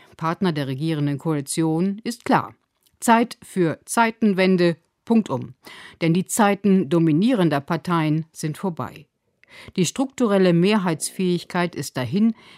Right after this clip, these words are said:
die Marktmacht der Parteien bröckelt. Für den Moment atmen die Anteilseigner der Bundesregierung durch.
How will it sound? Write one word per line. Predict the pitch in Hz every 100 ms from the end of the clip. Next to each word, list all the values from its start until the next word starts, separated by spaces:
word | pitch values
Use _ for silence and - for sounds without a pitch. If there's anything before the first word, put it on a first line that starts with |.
| _
die | 185
Marktmacht | 175 190 220 - - 160 - -
der | 151
Parteien | - 143 - 165 156 139
bröckelt. | 143 160 180 160 - _ _ _
Für | - 214
den | 190
Moment | 185 170 190 220 185 -
atmen | 165 185 196 196 170
die | 156 -
Anteilseigner | 160 196 190 160 156 - 160 175 180
der | 156 147
Bundesregierung | 170 180 170 - 151 156 160 170 160
durch. | 214 208